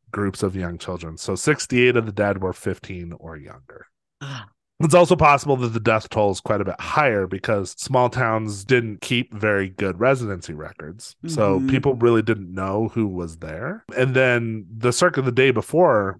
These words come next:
Speaker 1: people from the circus had been going around town handing out free tickets. Among the people who were taking free tickets were, like, drifters who were moving through town. So it's like there could have been a bunch of people there who, like,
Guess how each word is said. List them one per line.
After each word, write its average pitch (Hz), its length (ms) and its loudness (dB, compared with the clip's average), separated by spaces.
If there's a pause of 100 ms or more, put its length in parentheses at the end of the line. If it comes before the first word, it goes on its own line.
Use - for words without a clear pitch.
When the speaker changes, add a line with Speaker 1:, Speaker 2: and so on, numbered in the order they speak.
(120)
Speaker 1:
people 123 200 0
from 113 140 -4
the 104 80 -8
circus 135 320 -4
had 110 140 -2
been 104 160 -4
going 107 180 -2
around 98 240 -4
town 165 220 0
handing 104 320 -4
out 90 160 -12
free 95 140 -10
tickets. - 500 -8 (240)
Among 123 460 2
the 113 60 -2
people 107 260 -2
who 107 60 2
were 98 60 0
taking 98 240 -2
free 98 140 -6
tickets 160 320 0
were, 113 100 4
like, 95 300 0
drifters 107 580 -4
who - 80 -10
were 87 80 -8
moving 82 280 -12
through - 120 -14
town. 80 300 -14
So 92 220 -2
it's 87 120 -6
like 90 200 -4
there 92 120 -6
could 101 160 -4
have 90 80 -6
been 90 140 -8
a - 20 -10
bunch 90 240 -8
of - 60 -16
people 90 220 -8
there 92 180 -2
who, 107 100 0
like, 95 220 -2